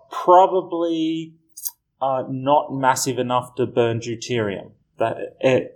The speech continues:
roughly. <laughs> And so, uh, it, especially in the transit technique,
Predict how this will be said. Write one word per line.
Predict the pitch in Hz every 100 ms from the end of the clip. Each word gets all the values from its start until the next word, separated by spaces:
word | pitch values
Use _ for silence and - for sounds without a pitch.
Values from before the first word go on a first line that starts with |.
| -
roughly. | 127 131 - 98 95 - _
<laughs> | - - 190 - 151 - -
And | 165 170
so, | 190 175 - - -
uh, | 170 170 - - -
it, | 175 165 170 160
especially | 160 202 - 156
in |
the | 135
transit | 135 202 294 156 -
technique, | 131 120 117 113